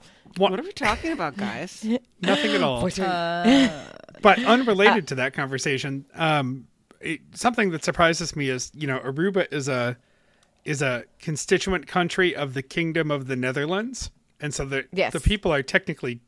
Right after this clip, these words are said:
Speaker 1: Dutch. <laughs> Um, and yet marijuana is extremely illegal in Aruba. Like,
Speaker 3: Really?
Speaker 1: extremely illegal.
Speaker 4: That's not very Dutch.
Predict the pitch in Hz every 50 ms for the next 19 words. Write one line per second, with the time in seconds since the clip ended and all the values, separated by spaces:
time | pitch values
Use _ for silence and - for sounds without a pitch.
0 | - 123 123 143 - - - - - - _ _ _ _ - 269 - - - -
1 | - - - - - - - - _ - - - 147 143 135 123 120 117 117 120
2 | - _ _ _ _ _ _ _ _ _ _ _ - - _ _ - 151 160 147
3 | 131 151 165 170 175 - - _ _ _ - 151 160 170 196 202 180 170 185 180
4 | 151 139 - - - - - - - - - - - 135 131 151 185 226 220 196
5 | 190 180 147 - 151 143 135 135 120 117 113 98 110 - - - - 156 147 139
6 | 127 135 131 165 170 185 180 208 254 294 339 403 440 466 - - - - 147 143
7 | 170 180 165 127 117 107 - 202 196 - _ - 156 147 127 127 139 170 - 240
8 | 254 247 - 240 196 196 208 208 135 190 175 165 165 - 160 156 131 98 - -
9 | - - -